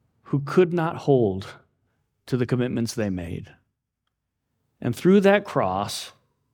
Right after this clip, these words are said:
is a revelation of God as clear as can be known by people like us.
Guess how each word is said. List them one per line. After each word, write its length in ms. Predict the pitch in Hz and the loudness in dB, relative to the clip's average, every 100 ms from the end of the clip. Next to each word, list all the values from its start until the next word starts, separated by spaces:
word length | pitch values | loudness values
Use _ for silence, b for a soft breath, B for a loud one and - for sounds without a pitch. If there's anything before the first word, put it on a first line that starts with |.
| _ _ _ _ _ _ _ - | _ _ _ _ _ _ _ 2
is 120 | 139 | 4
a 60 | 131 | 6
revelation 600 | 139 165 185 175 - 175 | 6 6 6 6 2 0
of 180 | 143 | 0
God 520 | 135 117 107 104 101 - _ _ _ _ _ _ _ _ _ _ _ _ _ _ _ _ _ _ _ | -2 -2 -2 -2 -4 -6 _ _ _ _ _ _ _ _ _ _ _ _ _ _ _ _ _ _ _
as 200 | 127 117 | -2 0
clear 400 | - - 180 160 | 0 6 8 8
as 100 | 147 | 4
can 160 | - 139 | 4 4
be 120 | 123 | 4
known 320 | 120 110 113 | 2 0 0
by 120 | 107 | 0
people 300 | - 123 - | -2 -8 -6
like 260 | 104 101 101 | -6 -6 -8
us. 400 | 104 98 - | -8 -10 -12